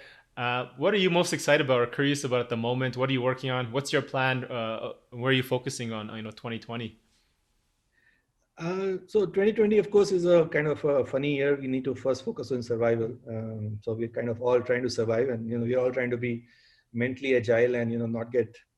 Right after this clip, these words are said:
Speaker 2: not get sick mentally, uh, from all these lockdowns and all the negative news that we are hearing all the time. But I think, you know, as, uh, the big trends that I see are,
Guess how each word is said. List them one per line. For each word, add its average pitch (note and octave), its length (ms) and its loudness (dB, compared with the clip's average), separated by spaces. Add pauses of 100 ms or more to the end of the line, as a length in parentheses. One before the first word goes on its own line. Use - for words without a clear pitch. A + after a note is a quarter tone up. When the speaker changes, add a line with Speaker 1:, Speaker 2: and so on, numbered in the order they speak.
(120)
Speaker 2:
not A#2 220 -8
get A#2 160 -2 (100)
sick - 300 -8 (160)
mentally, A#2+ 560 -4
uh, A2 200 -4 (340)
from A2+ 160 -2
all A2 100 -2
these A#2 220 -4
lockdowns A2+ 500 -2
and A#2 120 -2
all A2 120 0
the A2 180 -4
negative A#2 420 -2
news A#2+ 260 -2
that A2+ 160 -2
we A#2 80 -4
are G#2+ 60 0
hearing G#2+ 260 -4
all G#2+ 100 -2
the G#2+ 120 -6
time. A2+ 240 -18 (640)
But D3+ 100 0
I E3+ 100 6
think, G#3+ 280 0
you G3 140 2
know, F#3 60 2
as, E3 360 2
uh, C#3 400 6 (580)
the C3+ 80 -8
big E3+ 260 -2
trends E3 240 4
that D#3+ 140 4
I D3 80 6
see D3 260 0
are, B2+ 320 4